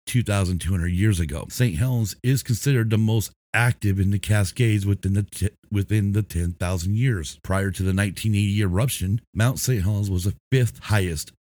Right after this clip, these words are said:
peak in Washington. The peak rose more than five thousand feet above its base,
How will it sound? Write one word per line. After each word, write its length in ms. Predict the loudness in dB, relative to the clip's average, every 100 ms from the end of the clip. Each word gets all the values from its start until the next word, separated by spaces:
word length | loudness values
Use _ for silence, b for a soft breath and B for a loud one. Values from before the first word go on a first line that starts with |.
| -4
peak 300 | -2 -2 -2
in 160 | 0 2
Washington. 580 | 0 -2 -2 -6 -6 -6
The 100 | -4
peak 320 | 0 0 0 -8
rose 540 | -4 0 0 0 -2 -4
more 300 | -2 0 0
than 180 | 0 -2 0
five 240 | 0 0
thousand 360 | 0 0 0 -2
feet 220 | -2 -2
above 360 | -4 -2 -2
its 100 | -4
base, 400 | -2 0 0 -4